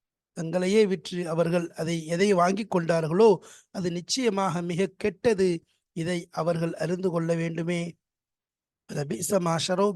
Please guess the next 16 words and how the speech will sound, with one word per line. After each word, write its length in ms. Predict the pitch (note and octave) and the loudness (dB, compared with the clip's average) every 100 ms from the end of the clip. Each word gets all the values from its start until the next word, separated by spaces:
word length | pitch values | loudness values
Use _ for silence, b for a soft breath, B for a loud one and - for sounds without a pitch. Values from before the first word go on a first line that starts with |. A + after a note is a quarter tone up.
| F3 | -2
بِهِ 240 | F3+ B3 | 2 2
أَنْفُسَهُمْ. 540 | G3+ E3+ E3+ D#3+ D3+ B2 _ b b b _ - | 2 -2 -8 -10 -10 -16 _ b b b _ -8
أَنْفُسَهُمْ 560 | E3 A#3+ A3 G3 D#3+ D3+ | -6 -2 0 0 -2 -4
தங்களை 420 | E3+ F3+ G3+ F#3+ | -4 0 2 2
விற்று 280 | F#3+ - G3+ | 0 0 2
எதை 180 | F#3 | 4
அவர் 160 | G#3 F#3 | 4 4
வாங்கி 300 | F3 F3 G3 | 2 0 -2
கொண்டார்களோ 640 | F#3+ F#3 F#3+ F#3 G3+ B3+ C4 B B - | -4 0 0 2 4 2 2 B B -12
அது 260 | F#3 E3+ | -6 -6
மிக 440 | D#3+ D#3 G#3+ C#4+ _ b _ | -4 0 2 2 _ b _
கெட்டது 520 | - G3+ - B3+ A#3+ G3 | -2 -2 2 2 4 2
என்பதை 460 | E3 D3+ D3+ D#3 | 0 -2 -6 -4
لَوْ 200 | D3+ D#3 D3+ | 0 -2 2
كَانُوا 240 | F#3 F#3 E3+ | 2 4 2
يَعْلَمُونَ 540 | E3 E3+ F3 A3+ | 2 2 2 2